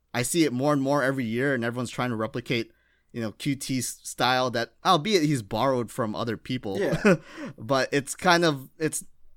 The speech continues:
Speaker 1: not exactly easy to be able to do it well at the same time.
Speaker 2: Yeah.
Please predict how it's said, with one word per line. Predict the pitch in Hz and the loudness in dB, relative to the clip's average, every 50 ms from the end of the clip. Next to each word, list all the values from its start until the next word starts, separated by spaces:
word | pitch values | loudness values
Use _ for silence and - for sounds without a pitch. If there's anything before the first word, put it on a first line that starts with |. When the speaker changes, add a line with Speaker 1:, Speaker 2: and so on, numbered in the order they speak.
| - - _ - | -20 -20 _ -12
Speaker 1:
not | 180 160 185 190 190 185 170 | -6 2 4 4 4 4 4
exactly | 151 127 127 156 156 151 - 143 131 131 - | 0 0 2 2 2 2 2 -2 -8 -6 -4
easy | 151 156 160 160 139 139 135 127 123 120 - - - - - - - - _ _ - | -2 0 0 0 0 2 2 2 2 0 -4 -10 -20 -20 -20 -20 -20 -20 _ _ -6
to | - 147 135 120 | 0 0 0 2
be | 107 123 127 110 | 2 0 0 2
able | 123 127 120 127 123 123 | 2 0 0 -2 -4 -4
to | - 120 | -4 -4
do | 110 135 120 104 | -2 -2 -2 -2
it | 90 | -2
well | 95 123 120 95 78 - - - - | -2 0 0 0 -2 -4 -10 -12 -14
at | 107 - | -12 -8
the | 110 104 | -8 -8
same | - 117 107 98 92 87 | -4 -4 -4 -4 -6 -8
time. | - 113 104 98 151 | -6 -6 -4 -2 0
Speaker 2:
Yeah. | 156 151 143 131 120 110 101 | 2 2 2 2 0 -4 -6